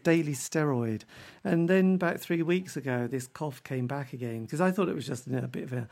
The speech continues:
infection or some sort of asthma that he got. But he, you know, it really came back. And, uh,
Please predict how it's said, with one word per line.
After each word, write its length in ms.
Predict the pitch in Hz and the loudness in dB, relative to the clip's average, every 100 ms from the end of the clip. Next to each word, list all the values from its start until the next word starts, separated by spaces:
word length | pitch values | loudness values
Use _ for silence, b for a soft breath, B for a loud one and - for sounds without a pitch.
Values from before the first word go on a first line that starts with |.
| B B B B B B - | B B B B B B -2
infection 720 | 131 - - - - 131 120 | -2 0 -4 -4 -4 0 2
or 140 | 117 110 | 0 -4
some 260 | - 123 | -2 -2
sort 200 | 120 127 | 0 -2
of 120 | 117 120 | -4 -8
asthma 480 | 127 127 - 143 131 | -6 -6 -6 -4 -4
that 100 | 139 | -2
he 140 | 147 | -4
got. 340 | 131 131 147 - | -4 -2 -2 2
But 180 | 190 165 | 4 6
he, 220 | 185 240 | 4 2
you 180 | 233 151 | -2 0
know, 160 | 135 123 | 2 4
it 160 | 123 156 | 2 0
really 260 | 135 120 | 0 0
came 240 | 120 117 113 | -2 -4 -2
back. 360 | 120 113 - | -2 -4 -4
And, 280 | 120 117 113 | -4 -4 -4
uh, 180 | 120 | -4